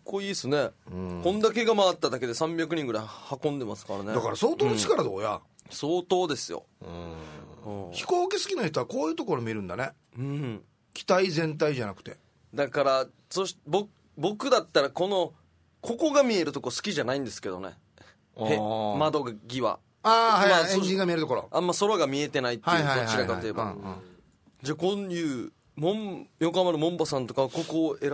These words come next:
Speaker 1: んでいくのかもしれないですね。
Speaker 2: うん。
Speaker 1: うん。
Speaker 2: あれよ、羽のよ、ところの窓際
Speaker 1: はい。
Speaker 2: に座ったらわかるけど、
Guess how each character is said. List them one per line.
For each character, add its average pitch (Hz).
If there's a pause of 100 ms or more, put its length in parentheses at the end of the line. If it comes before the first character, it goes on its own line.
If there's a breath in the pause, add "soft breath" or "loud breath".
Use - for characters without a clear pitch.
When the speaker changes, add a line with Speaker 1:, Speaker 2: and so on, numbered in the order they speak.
Speaker 1:
ん 131
で 120
い 120
く 131
の 120
か 101
も 98
し -
れ 95
な 92
い -
で 87
す 87
ね。 104
Speaker 2:
う 101 (680)
ん。 92
Speaker 1:
う -
ん。 -
Speaker 2:
あ 160
れ 160
よ、 107 (720)
羽 208
の 208
よ、 107 (840)
と -
こ 123
ろ 104
の 98
窓 104
際 104 (240)
Speaker 1:
は 98 (120)
い。 131
Speaker 2:
に 127
座 110
っ 92 (280)
た 92
ら 90 (100)
わ 98
か 113
る 104
け 92
ど、 95